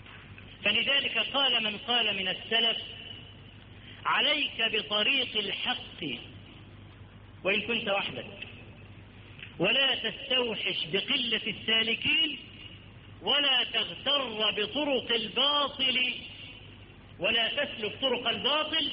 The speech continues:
ولا تغتر بكثرة الهالكين."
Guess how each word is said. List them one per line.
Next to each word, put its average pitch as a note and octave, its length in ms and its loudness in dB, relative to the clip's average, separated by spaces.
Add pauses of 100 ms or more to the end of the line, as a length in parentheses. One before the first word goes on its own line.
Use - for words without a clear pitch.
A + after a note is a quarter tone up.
ولا A3 300 4
تغتر G#3 560 2
بكثرة F#3+ 760 0
الهالكين." E3+ 640 2